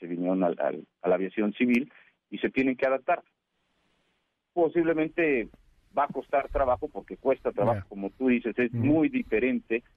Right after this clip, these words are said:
Speaker 1: el trato, las cosas, el, las órdenes de mando. En, en la aviación mundial a nivel civil ya se le toma mucho en cuenta. Antes era lo que decía el capitán y no se refutaba nada.
Speaker 2: Ujú.
Speaker 1: Ha,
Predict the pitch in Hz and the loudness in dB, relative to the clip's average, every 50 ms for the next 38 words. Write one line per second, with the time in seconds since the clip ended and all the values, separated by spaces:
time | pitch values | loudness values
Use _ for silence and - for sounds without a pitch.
0 | _ _ _ _ - 95 101 95 - - 117 120 123 123 - _ - 117 113 107 | _ _ _ _ -4 -4 -4 -2 0 0 2 2 2 0 -2 _ -4 -2 0 2
1 | 98 90 - _ _ - 117 117 113 107 - - 107 110 110 110 - _ _ _ | 0 0 -2 _ _ 0 2 2 2 2 0 2 2 2 2 0 -2 _ _ _
2 | _ _ _ _ _ - 87 90 92 92 92 90 92 95 95 - - 110 110 110 | _ _ _ _ _ -6 -2 0 2 4 4 4 4 2 2 2 0 0 2 2
3 | 107 104 98 98 92 101 98 104 123 123 123 120 113 110 110 113 - - _ _ | 0 0 0 0 0 0 2 2 2 2 2 0 2 2 2 2 0 -2 _ _
4 | _ _ - 104 110 113 113 92 110 117 113 117 113 117 117 - - 139 139 139 | _ _ -4 -2 0 2 2 2 2 2 2 2 2 0 -2 0 0 0 2 2
5 | 135 131 123 120 117 117 120 120 127 123 120 113 107 107 107 113 113 110 - - | 4 4 4 4 4 4 4 4 2 2 0 -2 -2 -2 -2 -2 -2 -2 -4 -8
6 | 110 104 110 120 120 104 113 117 - - 120 107 104 - - 113 113 110 117 117 | -6 -4 -2 -2 -2 0 0 0 -2 -2 -4 -8 -6 -4 -2 0 0 2 2 2
7 | 117 113 - - 110 101 - 117 113 117 - 127 123 123 - - 127 123 127 120 | 0 0 0 -2 -2 0 0 0 0 0 0 -2 -2 -2 -2 0 0 2 2 0
8 | 104 - - - - - 135 123 117 - 127 113 - - 107 - - 131 147 170 | 0 0 0 -2 0 0 -2 -4 -2 -2 -4 -4 -4 -6 -8 -4 -2 -2 -2 -2
9 | - - _ _ _ 107 104 107 113 117 127 135 135 131 - - 120 113 110 101 | -6 -12 _ _ _ -4 -2 2 4 4 4 4 2 0 0 0 0 0 0 -2
10 | - - 101 95 - 117 113 110 107 107 110 113 113 98 - _ _ _ _ _ | -2 -4 -8 -2 0 0 2 2 0 0 0 -2 -2 -2 -6 _ _ _ _ _
11 | - 120 117 107 120 120 120 - - | -4 -2 0 0 -2 -2 -4 -4 -6